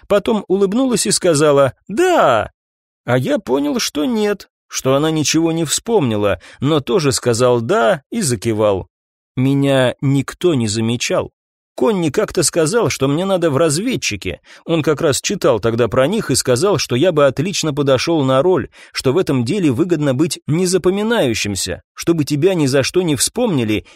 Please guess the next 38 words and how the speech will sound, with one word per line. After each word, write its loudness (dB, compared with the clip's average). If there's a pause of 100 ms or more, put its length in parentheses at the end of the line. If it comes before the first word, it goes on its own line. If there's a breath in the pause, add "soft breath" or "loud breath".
и -4
черты -2
не 2
описали, 0
даже 0
под -2
пытками. -4 (340)
«Ни 0
у 2
кого 2
нет -2
такого 2
лица, 0
как -2
у 2
тебя», 0 (120)
говорил 0
Конни. -2 (200)
«У 0
тебя 0
лицо, 0
как -2
у 2
всех, -2 (120)
но 2
ни 2
у 2
кого 0
такого 0
нет». -4 (880)
Все 0
мои 2
одноклассники 0
жили 0
какой-то 0
своей 0
взрослой 0
жизнью, -2